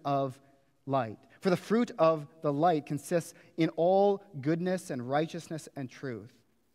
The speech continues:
Trying to learn what is pleasing to the Lord. Do not participate in the unfruitful deeds of darkness, but instead even expose them. Verse fifteen,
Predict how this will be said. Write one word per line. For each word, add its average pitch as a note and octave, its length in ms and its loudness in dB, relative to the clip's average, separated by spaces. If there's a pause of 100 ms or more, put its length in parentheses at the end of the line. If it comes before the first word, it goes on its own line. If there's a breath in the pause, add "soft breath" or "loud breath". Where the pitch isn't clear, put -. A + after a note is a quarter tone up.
(180)
Trying A3 220 0
to F3+ 100 4
learn G#3 240 4
what F3+ 80 4
is D#3 100 0
pleasing G#3+ 640 0
to D3+ 100 -4
the D3 80 -2
Lord. D3 200 2
Do B3 60 -2
not D4+ 180 4
participate F#3 540 -4
in D3 80 -8
the E3 80 0
unfruitful G#3 600 -2
deeds D#3+ 420 2 (240 loud breath)
of C3+ 140 -2
darkness, F3 440 0
but D3 120 -6
instead D3 580 2 (200 loud breath)
even C#3 180 -4
expose C3+ 560 -6
them. G#2 180 -16 (880)
Verse C3+ 200 -4
fifteen, C3 520 -4